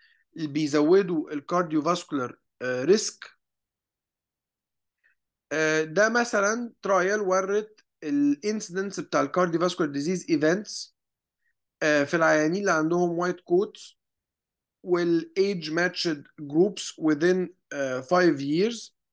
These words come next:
آه، بس قسموهم على حسب الريسك بتاعهم. لما كان الريسك قليل ما كانش فيه فرق، لكن لما كان الريسك عالي كان في فرق في الايفنتس. ودي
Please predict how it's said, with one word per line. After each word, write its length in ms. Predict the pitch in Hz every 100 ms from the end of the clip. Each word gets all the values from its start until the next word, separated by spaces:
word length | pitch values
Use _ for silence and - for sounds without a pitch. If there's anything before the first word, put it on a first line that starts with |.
| _ _ _ _ _ _ _ -
آه، 600 | 160 156 151 151 151 147
بس 380 | 170 185 214 -
قسموهم 760 | - 165 - 185 190 202 202 190
على 240 | 175 170
حسب 400 | - 190 190 175
الريسك 340 | 156 185 185
بتاعهم. 400 | - - 185 190
لما 160 | 180 156
كان 220 | 151 185
الريسك 380 | 175 190 185 - -
قليل 420 | 160 175 180 170
ما 100 | 151
كانش 260 | 165 160
فيه 180 | - 185
فرق، 320 | 185 202 202 - _ _ _
لكن 340 | 160 175 180 165
لما 200 | 151 156
كان 240 | 180 180
الريسك 360 | 175 185 185 -
عالي 440 | 160 170 180 180
كان 440 | 170 175 170 170 156 _
في 180 | - 175
فرق 320 | 180 175 -
في 140 | 147 160
الايفنتس. 720 | 170 135 107 92 - - _ _ _ _ _ _ _ _ _ _ _ _ _ _ _ _ _ _ - - - _ -
ودي 640 | 156 156 185 226 247 247